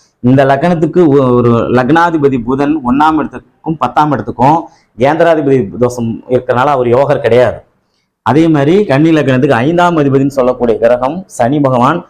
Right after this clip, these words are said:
ஆறுக்கும் அவரு தான் அதிபதி. ஒரு தீய ஸ்தானம், ஒரு, ஒரு சுபஸ்தானம், ஒரு பாவ-, அசுபஸ்தானம் இருக்கும்போது அவரும் மிகப்பெரிய யோகாதிபதி கிடையாது. ரெண்டாம் அதிபதி ஒன்பதாம் அதிபதியான சுக்கிரன் ஒரு திரிகோணத்துக்கு மட்டும்தான் அதிபதியா இருக்கிறார், ஒரு கேந்திரத்துக்கு வரல. ஒரு கேந்திரம்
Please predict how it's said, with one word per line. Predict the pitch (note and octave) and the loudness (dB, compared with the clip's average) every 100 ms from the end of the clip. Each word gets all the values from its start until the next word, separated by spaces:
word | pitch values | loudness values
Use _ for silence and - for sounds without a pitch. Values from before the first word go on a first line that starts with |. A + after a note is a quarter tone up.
| _ _ | _ _
ஆறுக்கும் | G#2+ D#3 F#3 F3+ D#3+ | 0 2 2 2 0
அவரு | C3+ C3+ | 0 0
தான் | C#3 B2+ | 0 0
அதிபதி. | C3 A#2 C3+ E3+ - _ _ A2 | 0 2 2 0 -4 _ _ 0
ஒரு | C#3 D3 C#3+ | 2 4 2
தீய | D3 F3 F3+ | 2 4 2
ஸ்தானம், | F3+ C#3+ C#3 D3+ | 2 -2 0 0
ஒரு, | C3+ C3+ B2 B2+ | 2 2 2 -2
ஒரு | B2+ B2 | -2 -2
சுபஸ்தானம், | C3 C#3 E3 D3+ C#3 D3+ | -2 -2 -2 -2 0 0
ஒரு | C3+ A#2 | 0 0
பாவ-, | B2+ C#3 C#3+ | 0 0 -2
அசுபஸ்தானம் | A#2+ D3+ D3+ D3+ C3 A#2 | -6 -6 -8 -4 -4 -2
இருக்கும்போது | A2+ - A2 E3+ F3+ | -6 -4 0 0 0
அவரும் | A2+ C3+ D3 E3 E3+ _ | -2 0 2 0 -4 _
மிகப்பெரிய | A#2+ C3+ C#3 C#3 C#3+ F#3 - _ _ - | 0 0 2 2 2 0 -4 _ _ -4
யோகாதிபதி | C3 D3 C#3+ C3 A2+ | 0 0 0 0 0
கிடையாது. | B2+ C#3 G#2 F2 _ _ _ - | 0 0 0 -6 _ _ _ -4
ரெண்டாம் | A2+ D3+ F3+ F#3 | 0 2 4 2
அதிபதி | E3+ D3+ C#3+ | 0 0 2
ஒன்பதாம் | D3 C#3+ D#3 D#3 D3 | 2 2 2 0 0
அதிபதியான | C3+ B2+ B2+ A#2+ A2+ | -2 0 0 0 -2
சுக்கிரன் | - C3 - C3 A2+ A2+ | -6 -6 -4 -4 -4 -4
ஒரு | C3 C#3+ | -2 2
திரிகோணத்துக்கு | D3+ E3+ E3+ D#3 C#3 | 2 2 0 0 -2
மட்டும்தான் | C3 C#3+ C3+ | 0 0 0
அதிபதியா | C3+ C3+ C3 B2 | 0 0 2 2
இருக்கிறார், | - A#2+ C3+ | 0 0 0
ஒரு | C3+ A2 | 0 -2
கேந்திரத்துக்கு | B2+ C#3+ C#3 A#2+ A2 | -2 0 0 -2 -2
வரல. | A2 G2+ | -2 -2
ஒரு | A2 | -4
கேந்திரம் | G#2 C#3 D3 D#3+ | -2 0 0 -2